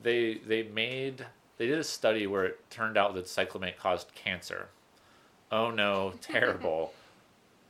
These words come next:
Speaker 1: But when you break it down, they were feeding rats the amount of cyclamate where you would have to drink eight hundred diet sodas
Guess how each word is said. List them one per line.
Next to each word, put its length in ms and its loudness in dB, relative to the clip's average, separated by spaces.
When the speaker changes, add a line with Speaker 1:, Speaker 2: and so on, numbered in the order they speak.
Speaker 1:
But 160 8
when 120 2
you 100 -2
break 260 4
it 140 -6
down, 500 4
they 120 2
were 160 0
feeding 600 -8
rats 720 -4
the 100 -2
amount 300 2
of 60 -6
cyclamate 720 -2
where 340 4
you 180 -6
would 160 2
have 340 -2
to 80 -12
drink 320 -10
eight 220 -2
hundred 580 -6
diet 400 0
sodas 880 -4